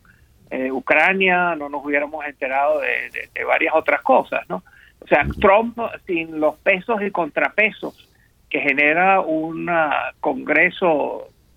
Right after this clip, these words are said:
Speaker 1: una Cámara de Diputados y una Cámara de Senadores que puedan ser, que no sean sus, ah, au-, sostenedores automáticos, ¿no? Este, sería
Speaker 2: Sí.
Speaker 1: muy grave, ¿no? Un, un Trump con una concentración de poder total,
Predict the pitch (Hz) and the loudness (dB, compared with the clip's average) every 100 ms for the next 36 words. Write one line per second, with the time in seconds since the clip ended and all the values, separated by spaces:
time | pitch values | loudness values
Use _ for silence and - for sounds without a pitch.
0 | _ 143 - 143 160 151 139 - - 143 | _ -6 -4 0 4 4 2 -2 0 2
1 | 202 208 143 131 127 - - 147 151 151 | 6 4 2 -6 -10 -12 -10 -2 0 0
2 | 156 - 135 135 151 165 147 123 - 139 | -2 -4 -6 0 2 2 -2 -6 -2 -2
3 | 147 - 143 - - - - _ _ - | -2 0 -2 -2 -18 -20 -20 _ _ -12
4 | - 143 147 170 156 160 170 143 - 151 | -2 0 2 2 0 2 -2 -2 -2 2
5 | 135 127 113 131 131 - 131 285 _ _ | 2 2 0 2 2 0 -2 -4 _ _
6 | _ _ - - _ _ _ - - - | _ _ -20 -20 _ _ _ -10 -8 -4
7 | 135 131 151 175 160 - 131 165 208 147 | 0 4 6 6 4 2 2 2 2 0
8 | - 123 - 180 - - 143 - - - | -2 -8 -4 -6 -4 -4 -6 -6 -4 0
9 | - 170 80 143 139 - 62 - 78 - | 2 4 4 6 4 4 0 -2 -4 -8
10 | - - 147 156 160 156 185 180 185 165 | -20 -6 -4 0 0 2 2 4 2 2
11 | 170 185 160 165 143 139 151 147 170 151 | 2 0 0 -2 0 0 0 0 0 2
12 | 143 151 - - _ _ _ - 165 - | 4 2 0 -20 _ _ _ -12 -2 0
13 | 175 156 156 180 | 2 2 2 -2